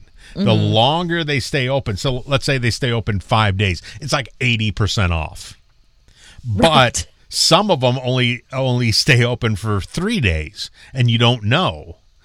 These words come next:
Speaker 1: So I could miss it. I could go on the, the fourth day, and they could already be closed.
Speaker 2: <sighs>
Speaker 1: Happens
Speaker 2: The
Speaker 1: every
Speaker 2: problems
Speaker 1: year.
Speaker 2: of cheap people.
Speaker 1: Right. I wanna take it as
Speaker 2: <laughs>
Speaker 1: long as I can. If I can take it for five days, they're, like,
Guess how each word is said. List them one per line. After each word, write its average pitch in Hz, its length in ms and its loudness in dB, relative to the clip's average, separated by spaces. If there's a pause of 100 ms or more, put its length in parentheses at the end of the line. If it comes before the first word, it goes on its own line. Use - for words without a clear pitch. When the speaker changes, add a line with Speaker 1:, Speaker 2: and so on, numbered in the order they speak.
(160)
Speaker 1:
So 147 160 -6
I 131 140 0
could 123 220 2
miss 147 300 4
it. 90 120 -10 (160)
I 123 80 4
could 131 180 -2
go 147 140 0
on 123 140 -2
the, 107 200 -2
the 113 100 0
fourth 190 360 -2
day, 90 260 -2 (200)
and 123 140 2
they 110 80 0
could 117 180 0
already 104 480 0
be 87 140 0
closed. 82 500 -4
Speaker 2:
<sighs> - 200 -12
Speaker 1:
Happens 113 360 -2
Speaker 2:
The - 60 -6
Speaker 1:
every 104 140 -2
Speaker 2:
problems 226 380 4
Speaker 1:
year. 190 60 0
Speaker 2:
of 175 60 -8
cheap - 440 -4
people. 127 460 -6 (800)
Speaker 1:
Right. 143 300 2
I 123 100 4
wanna 165 300 2
take 165 300 -2
it 156 200 -2
as 113 200 0
Speaker 2:
<laughs> 110 160 -2
Speaker 1:
long 160 360 0
as 151 100 -4
I 165 140 0
can. 143 200 -6
If 135 140 -2
I 185 140 2
can 190 160 -8
take 196 200 -4
it 135 80 -6
for 123 140 -6
five 147 400 -2
days, 104 400 -2 (260)
they're, 147 140 -2
like, 131 240 -4